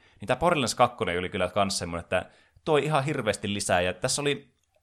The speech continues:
paljon niinku parempi tämä tarina ja semmonen niinku,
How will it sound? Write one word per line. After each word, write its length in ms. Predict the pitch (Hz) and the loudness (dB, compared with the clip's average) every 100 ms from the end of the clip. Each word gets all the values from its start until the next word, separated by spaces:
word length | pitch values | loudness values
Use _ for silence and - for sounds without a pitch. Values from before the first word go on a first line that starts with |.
| - - | -6 2
paljon 360 | 185 202 170 | 4 4 0
niinku 320 | 147 131 120 _ | -2 -4 -8 _
parempi 480 | 143 143 139 117 98 | 4 6 6 4 0
tämä 300 | 95 98 95 - | 0 2 2 2
tarina 420 | 113 113 107 92 | 2 4 4 2
ja 100 | 85 | 2
semmonen 440 | 85 95 104 98 95 | 0 -4 -4 -2 -2
niinku, 320 | 98 101 - | -2 -4 -6